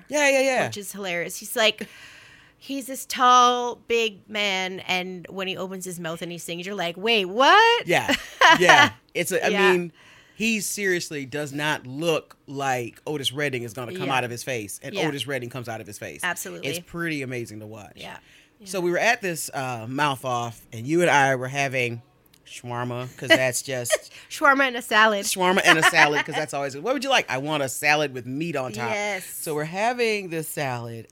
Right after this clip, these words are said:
Speaker 1: and you talked to me about your TEDx talk.
Speaker 2: Yes.
Speaker 1: And I, you were gonna be on the show anyway, and we were gonna have,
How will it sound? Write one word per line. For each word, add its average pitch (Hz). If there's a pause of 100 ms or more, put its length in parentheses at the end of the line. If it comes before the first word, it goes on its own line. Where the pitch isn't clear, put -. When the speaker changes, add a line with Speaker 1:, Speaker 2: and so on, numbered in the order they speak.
Speaker 1:
and 123
you 277 (320)
talked 277
to 165
me 139
about 127 (380)
your 135
TEDx - (400)
talk. 110 (300)
Speaker 2:
Yes. 165
Speaker 1:
And 151 (340)
I, 170 (180)
you 180
were 415
gonna 262
be 202
on 143
the 131
show 143
anyway, 113
and 139 (200)
we 170
were 165
gonna 147
have, 131